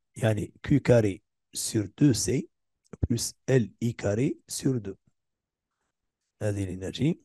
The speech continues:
Donc, montrer sans faire aucun calcul que cette énergie se conserve et qu'elle est égale à W zéro.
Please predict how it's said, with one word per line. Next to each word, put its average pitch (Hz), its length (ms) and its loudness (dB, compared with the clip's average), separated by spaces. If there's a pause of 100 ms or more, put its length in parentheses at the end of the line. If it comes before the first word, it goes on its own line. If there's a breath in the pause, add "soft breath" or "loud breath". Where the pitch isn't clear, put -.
(1800)
Donc, 131 220 4
montrer 151 380 10
sans 139 280 4
faire 143 280 8
aucun 135 280 4
calcul 143 420 2
que 143 220 6
cette - 260 2
énergie 117 520 0 (100)
se - 180 2
conserve 151 560 6 (440)
et 117 60 2
qu'elle 131 180 6
est 131 140 6
égale 123 300 4
à 139 120 6
W 135 400 2
zéro. 107 320 0